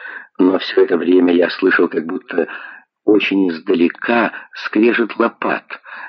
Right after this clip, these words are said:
разбирающих насыпь, и приглушённый стук комьев земли, падающих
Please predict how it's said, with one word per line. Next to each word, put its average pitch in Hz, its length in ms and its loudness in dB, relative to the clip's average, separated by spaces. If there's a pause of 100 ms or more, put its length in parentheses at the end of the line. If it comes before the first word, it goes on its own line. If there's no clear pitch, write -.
разбирающих 78 920 -2
насыпь, 120 400 0 (340)
и 110 140 4
приглушённый 131 840 2
стук 131 440 -10
комьев 117 460 2
земли, 90 580 2 (260)
падающих 87 800 -2